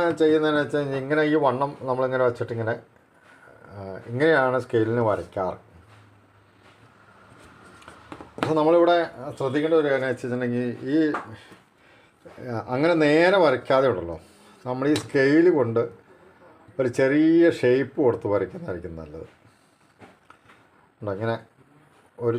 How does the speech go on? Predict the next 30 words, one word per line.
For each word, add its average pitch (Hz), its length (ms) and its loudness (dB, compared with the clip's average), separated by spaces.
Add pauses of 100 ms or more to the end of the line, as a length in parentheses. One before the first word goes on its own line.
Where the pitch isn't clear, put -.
(140)
ചെറിയ 131 520 0 (140)
ഷേപ്പ് 120 400 2
കൊടുത്ത് 95 260 -4
വരയ്ക്കുക. - 260 -16 (540)
നേരെ 147 340 4
വരയ്ക്കാതെ 117 460 2 (300)
ഇങ്ങനെ 117 260 -4
ഒരു 117 160 -2
ചെറിയ 113 200 -2 (120)
ഷേപ്പ് 98 300 -4
കൊടുത്ത് 90 240 -8
വരയ്ക്കുക. 76 260 -18 (1600)
കാരണം 131 220 2
വെച്ച് 147 140 0
കഴിഞ്ഞിട്ടുണ്ടെങ്കിൽ 151 480 2
നമ്മുടെ 147 260 0
കൈയുടെ 143 480 4
വണ്ണം 127 280 0
എന്ന് 147 120 2
പറയുന്നത്, 104 400 -2 (1000)
ആ, 110 40 -2 (1080)
ഏകദേശം 156 440 4 (100)
ഒരുപോലെയാണ്, 127 520 2 (160)
ഇവിടെ 117 160 0 (120)
കൂടുതലില്ല. 123 480 0 (680)
അപ്പോൾ 117 160 0
ഇവിടെ 156 200 4
പതിനൊന്ന് 139 380 2
ഇഞ്ചേ 113 180 -2
ഉള്ളൂ. 78 120 -8